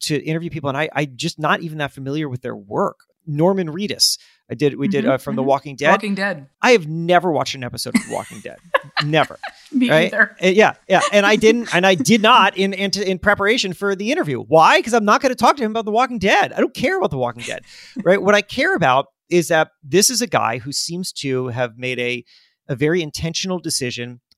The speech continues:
Speaker 1: to stand apart, to,
Speaker 2: Mm-hmm.
Speaker 1: to, right, to, to be this,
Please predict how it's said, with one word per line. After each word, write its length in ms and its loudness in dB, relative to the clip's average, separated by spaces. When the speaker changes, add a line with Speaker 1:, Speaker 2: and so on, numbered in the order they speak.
Speaker 1:
to 540 0
stand 500 0
apart, 480 -6
to, 120 -2
Speaker 2:
Mm-hmm. 120 -8
Speaker 1:
to, 260 -2
right, 220 -6
to, 120 -10
to 220 -10
be 240 -8
this, 340 -4